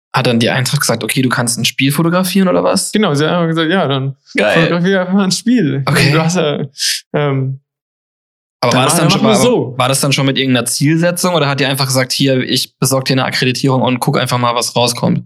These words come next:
Speaker 2: Genau so war das, ja.
Speaker 1: Okay.
Speaker 2: Es war, ich habe auch gar nicht richtig in Erinnerung, wie der Kanal davor war. Ähm, da waren halt sehr, ja, waren halt einfach die, so, ähm,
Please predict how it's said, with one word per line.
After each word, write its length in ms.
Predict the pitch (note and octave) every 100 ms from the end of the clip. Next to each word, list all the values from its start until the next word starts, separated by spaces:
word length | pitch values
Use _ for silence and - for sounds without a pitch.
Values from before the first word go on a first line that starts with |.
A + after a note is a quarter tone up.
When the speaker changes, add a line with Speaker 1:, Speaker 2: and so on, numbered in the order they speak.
| -
Speaker 2:
Genau 220 | D#3+ F3
so 100 | D#3
war 200 | D3+ D#3
das, 160 | - -
ja. 160 | G#2+
Speaker 1:
Okay. 180 | C3 C3
Speaker 2:
Es 120 | A2+
war, 340 | C#3 C3+ C#3 - - - - -
ich 120 | -
habe 100 | G#3
auch 60 | G#3+
gar 120 | G#3+
nicht 100 | F#3 D#3+
richtig 320 | E3+ F#3+ E3+
in 60 |
Erinnerung, 440 | D3+ D#3+ E3+ D#3 C#3
wie 40 | D3
der 100 | C#3+
Kanal 240 | D3 C#3+
davor 480 | C3 - - C#3 D3
war. 320 | A#2 B2 - - - - _ C3+
Ähm, 280 | B2+ B2+ B2
da 120 | B2
waren 120 | C#3
halt 260 | C#3+ C3+ C#3 _
sehr, 680 | C#3+ C3+ D3 C#3+ C#3 - _ _ _ _ _ _ _ _ - -
ja, 140 | C3
waren 120 | C3
halt 100 | D3
einfach 200 | C#3+ C#3+
die, 420 | C#3 C#3 C#3 C#3 - _ _ _ _ _ _ -
so, 460 | - C3 B2 A#2+ A#2+
ähm, 680 | A#2+ A#2+ B2 B2 D#3+ -